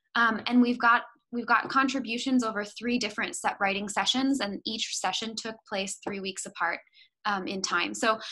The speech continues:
we haven't, you know, ta-, sit, we haven't sat down to look at, um, you know, specifically for that task. We've been focusing mostly on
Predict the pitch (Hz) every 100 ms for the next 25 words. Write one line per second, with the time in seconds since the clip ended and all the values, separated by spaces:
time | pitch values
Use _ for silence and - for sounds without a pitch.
0 | - 262 277 302 311 294 - - _ -
1 | 254 220 208 - - - - 285 - -
2 | - 262 277 294 269 - 233 226 220 226
3 | 214 202 202 202 185 - - - 190 180
4 | 180 170 190 _ _ _ _ _ - -
5 | 214 185 180 - - - _ _ - -
6 | 254 262 254 - 214 196 196 - - _
7 | _ _ - 240 220 196 - 202 214 -
8 | 254 247 233 233 208 220 220 214 202 190
9 | 190 - 202 - 190 190 190 190